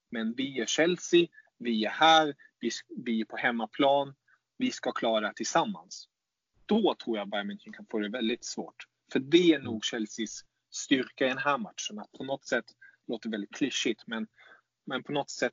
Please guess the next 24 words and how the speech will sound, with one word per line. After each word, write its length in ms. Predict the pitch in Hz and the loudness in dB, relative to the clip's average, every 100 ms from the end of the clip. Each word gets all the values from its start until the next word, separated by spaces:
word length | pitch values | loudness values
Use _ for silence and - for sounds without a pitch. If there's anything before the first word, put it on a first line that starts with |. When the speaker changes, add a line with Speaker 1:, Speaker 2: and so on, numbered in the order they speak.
| - | -2
Speaker 1:
få 160 | 147 143 | 0 2
det 60 | |
här 80 | 110 | 0
kollektiva 760 | - 151 123 107 107 92 87 - _ _ _ _ - | 0 -2 -2 -6 -8 -8 -10 -14 _ _ _ _ -8
i 220 | - 139 | -4 -4
sig 340 | - 110 95 107 | -4 -8 -10 -12
att, 360 | - - 262 123 | -14 -12 -8 -8
att 180 | - | -6
lyckas 400 | 127 - - 156 | -6 -4 -4 -4
mot 120 | 113 - | -8 -8
Bayern 180 | 95 | -10
München, 220 | 90 104 107 | -10 -10 -6
jobba 280 | 120 120 | -4 -6
som 140 | 110 107 | -8 -8
ett 100 | 110 | -2
lag 320 | 123 98 87 - | -2 -2 -4 -8
ordentligt 520 | 123 120 - 101 - | -6 -6 -8 -12 -8
och 200 | 113 113 | -6 -4
inte 520 | 110 - 131 120 110 - - - _ _ _ | -6 -6 -2 -2 -2 -8 -20 -20 _ _ _
att 200 | - - | -10 -8
någon 360 | 135 135 123 117 - | -4 -4 -4 -6 -6
enskild 480 | 120 113 - 107 | -8 -6 -6 -8
spelare 480 | - - 110 123 120 | -6 -4 -2 0 -2
ska 380 | - 113 104 | -6 -8 -8